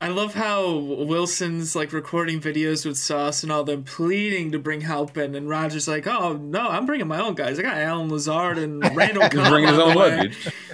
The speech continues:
Speaker 1: Like, I'm good. We're
Speaker 2: Also
Speaker 1: all set."
Speaker 2: Also, I, I can't, was it Benjamin Albright? They were saying, like, "How, how do you look your other teammates in the eye? If,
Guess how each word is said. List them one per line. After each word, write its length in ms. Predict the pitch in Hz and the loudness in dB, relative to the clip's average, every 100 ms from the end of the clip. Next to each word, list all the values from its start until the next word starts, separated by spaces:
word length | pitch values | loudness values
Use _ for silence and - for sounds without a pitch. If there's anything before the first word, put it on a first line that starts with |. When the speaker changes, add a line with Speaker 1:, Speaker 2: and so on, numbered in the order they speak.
| - | -14
Speaker 1:
Like, 220 | 220 147 170 | -8 -4 -4
I'm 180 | 233 | -4
good. 480 | 202 196 226 160 151 | -2 0 0 0 0
We're 120 | 175 240 | 0 2
Speaker 2:
Also 100 | 180 | 2
Speaker 1:
all 60 | |
set." 480 | 170 220 226 151 - - _ _ _ _ _ _ _ _ | 2 0 0 -2 -6 -14 _ _ _ _ _ _ _ _
Speaker 2:
Also, 400 | 120 156 147 135 | 0 2 2 -2
I, 120 | 107 - _ _ - | -4 -12 _ _ -14
I 160 | - | -14
can't, 360 | 87 - - - | -14 -16 -16 -14
was 140 | 113 | -12
it 100 | 104 | -8
Benjamin 360 | 101 165 151 117 | -6 -6 -4 -4
Albright? 460 | 107 113 107 117 98 | -4 -6 -4 -2 -2
They 60 | |
were 60 | 101 | -2
saying, 200 | - 104 | -2 -2
like, 120 | 95 | 0
"How, 220 | 143 160 139 | 2 2 4
how 140 | 190 | 2
do 60 | 165 | 2
you 100 | 131 | 4
look 300 | 127 131 - | 4 2 0
your 200 | 104 101 | 0 4
other 260 | 104 98 | 4 2
teammates 520 | 82 - 110 98 90 90 | -2 -4 -4 -2 -4 -6
in 100 | 85 | -6
the 140 | 85 | -6
eye? 260 | 85 82 76 | -4 -4 -6
If, 140 | - | -10